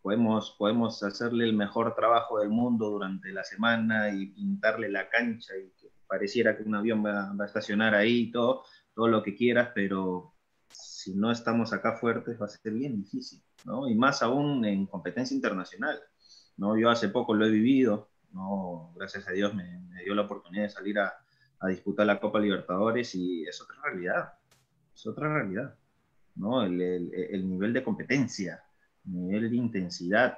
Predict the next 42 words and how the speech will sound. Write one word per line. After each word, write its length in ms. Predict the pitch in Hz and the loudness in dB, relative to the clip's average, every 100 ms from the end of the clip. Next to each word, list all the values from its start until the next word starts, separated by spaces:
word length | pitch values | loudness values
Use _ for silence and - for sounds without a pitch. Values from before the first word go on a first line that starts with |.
| - | -4
y 100 | 95 | -2
no 100 | 101 | 0
solamente 400 | 117 117 131 131 | 2 4 4 4
intensidad, 420 | 120 101 101 110 | 2 0 4 4
es 120 | 127 | 4
el, 140 | 101 95 | 2 2
el 220 | 90 90 | 0 -2
tema 240 | - 120 | 0 2
de 100 | 120 | 2
correr, 280 | 92 92 127 | 0 0 2
¿no? 80 | 110 | 0
Intensidad 720 | 92 92 90 - 101 123 269 202 - | -4 -6 -12 -4 2 4 4 0 0
mental, 760 | 104 90 92 120 139 120 95 - | -2 -2 0 2 4 4 2 -2
la, 160 | 104 107 - - | -4 -6 -12 -8
cómo 220 | - 113 | 0 2
están 240 | 113 120 123 | 4 4 4
enfocados, 840 | 123 98 90 120 131 110 104 98 | 2 0 2 4 6 6 4 2
cómo 260 | - 120 131 - - | -2 -4 -4 -10 0
tú 120 | 127 | 4
los 180 | 123 117 | 6 8
ves 180 | 147 143 | 8 8
en 60 | |
la 100 | 101 | 6
mirada 380 | 95 117 160 107 | 6 6 6 6
nomás, 400 | 101 151 110 - | 4 4 2 0
¿no? 400 | 95 147 170 117 | -2 -2 -2 -4
Eh, 140 | 107 107 | -4 -4
a 20 | |
mí, 200 | 107 135 | -2 -2
a 120 | 107 113 | 0 2
mí, 440 | 139 139 131 127 - - _ | 2 4 2 0 -12 -20 _
yo 480 | 117 139 143 135 127 | 6 8 10 8 6
me 140 | 120 123 | 6 8
hizo 160 | 127 | 8
recordar 480 | 143 131 110 120 135 | 6 6 6 6 6
cuando 240 | 123 101 98 | 4 4 6
vi 140 | 123 | 8
a, 80 | 127 | 8
la, 140 | 117 | 6
a 600 | 95 95 87 95 92 98 101 | 4 2 0 0 -2 -2 0
los 180 | 95 | 0
jugadores, 920 | - 98 92 104 127 123 117 - - | -4 -4 0 4 4 4 0 -4 -18